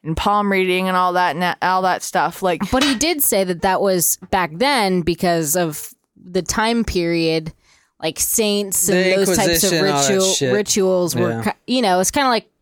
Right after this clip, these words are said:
Speaker 2: Christmas being on December twenty-fifth. It's because of the sun holiday. You know, like, they kinda
Speaker 1: Technically speaking, what they say is because December is the darkest time of the year and Jesus is the light of the world. So, like, that's when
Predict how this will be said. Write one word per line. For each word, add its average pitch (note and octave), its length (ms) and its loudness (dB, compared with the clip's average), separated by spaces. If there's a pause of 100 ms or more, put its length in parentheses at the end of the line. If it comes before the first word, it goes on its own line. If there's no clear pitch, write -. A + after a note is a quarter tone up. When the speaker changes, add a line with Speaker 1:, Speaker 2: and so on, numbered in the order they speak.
(120)
Speaker 2:
Christmas B3 420 0
being G#3 220 0
on F#3 220 2
December F3+ 260 0
twenty-fifth. D#3+ 640 -2
It's D#3 200 -2
because D#3+ 320 -2
of D#3 80 -2
the D3+ 80 -2
sun D#3+ 220 0
holiday. G2 680 -2
You E3 100 -6
know, D#3 140 -2
like, D3+ 180 -2
they D#3+ 80 -2
kinda F3 360 0 (200)
Speaker 1:
Technically F4 540 -2
speaking, B3 600 -2
what A3 180 0
they A#3 160 0
say C4+ 460 2
is G3+ 280 0
because F#3+ 540 -2
December A3 500 -2
is E3 200 -2
the E3+ 80 -2
darkest F3+ 520 -4
time B3+ 220 0
of B3 80 -2
the B3+ 80 -2
year C4 260 0
and G3 160 -2
Jesus F3+ 400 -6
is G3 120 -4
the G3+ 100 0
light G3 240 0
of A3 80 0
the A3+ 80 2
world. A3+ 500 0
So, F3 300 2
like, D#3 240 0
that's - 420 -2
when E3 440 -2